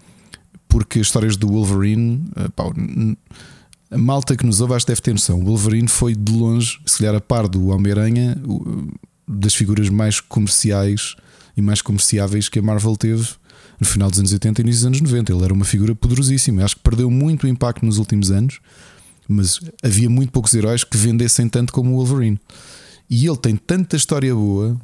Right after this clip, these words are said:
no seu backstory, na... Se quiserem, não sei se é preciso ir tão atrás, mas pelo menos a fase em que ele foi capturado e foi transformado e tudo isso. Há aqui coisas muito giras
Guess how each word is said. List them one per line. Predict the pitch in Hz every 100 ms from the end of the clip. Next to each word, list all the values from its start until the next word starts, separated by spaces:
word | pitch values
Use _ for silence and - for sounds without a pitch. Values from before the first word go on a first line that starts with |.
| 113
no | 101
seu | - 113
backstory, | 95 107 104 - - 104 107 104
na... | 98 95 95 92 95 _ _ _ - _ _ _ _ - - - 85 92
Se | -
quiserem, | - 120 143 139
não | 131
sei | 131 143
se | -
é | - - 131
preciso | - 131 117
ir | 117
tão | 127 123
atrás, | 117 - 113 104
mas | 104
pelo | - 113
menos | 117 117 -
a | 104
fase | - 120 117 120
em | 110
que |
ele | 113
foi | 104 113 104
capturado | - 113 - 104 104 104 98 101
e |
foi | - 104 98
transformado | - 95 - 95 95 98 98 95
e |
tudo | 95 92 87
isso. | 92 -
Há | -
aqui | - 131
coisas | - 123 123
muito | 107 120 160 156 120
giras | 101 101 117 -